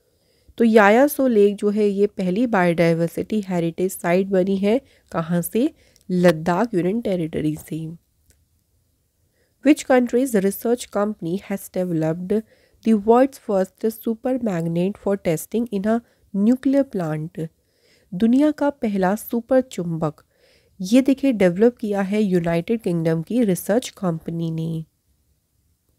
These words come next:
नेक्स्ट क्वेश्चन, to stop the increasing incidents of paper leaks and copying, किस स्टेट गवर्नमेंट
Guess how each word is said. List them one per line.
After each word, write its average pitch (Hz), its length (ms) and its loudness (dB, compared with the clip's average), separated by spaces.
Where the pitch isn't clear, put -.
नेक्स्ट 190 240 0
क्वेश्चन, 208 500 0
to 269 80 4
stop 277 400 0
the 311 200 0
increasing 214 600 -2
incidents 190 640 -2
of 202 140 2
paper 190 340 -2
leaks 190 340 -2
and 208 140 -2
copying, 190 520 -4
किस 254 200 -4
स्टेट 262 360 0
गवर्नमेंट 214 600 2